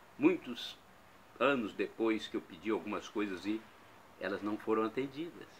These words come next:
Aí eu fui ver, puxa vida, Deus não me atendeu porque seria ruim para mim. A gente só entende depois.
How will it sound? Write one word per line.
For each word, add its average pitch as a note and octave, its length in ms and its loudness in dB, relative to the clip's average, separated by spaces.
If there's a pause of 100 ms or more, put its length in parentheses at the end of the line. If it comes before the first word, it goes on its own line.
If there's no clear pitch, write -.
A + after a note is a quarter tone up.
Aí F#2 120 0
eu G#2 80 0
fui A2+ 180 0
ver, F#2 300 -4 (360)
puxa G#2+ 340 -8
vida, G2 320 -12 (480)
Deus B2 360 4
não A#2+ 140 0
me A#2+ 100 0
atendeu A#2 460 0
porque - 220 -8
seria A2 520 -4 (520)
ruim A2 460 2 (440)
para F#2+ 220 0
mim. E2 200 -10 (1080)
A G#2 40 -6
gente B2+ 220 -2
só C#3 80 4
entende B2+ 340 2
depois. A2 380 -2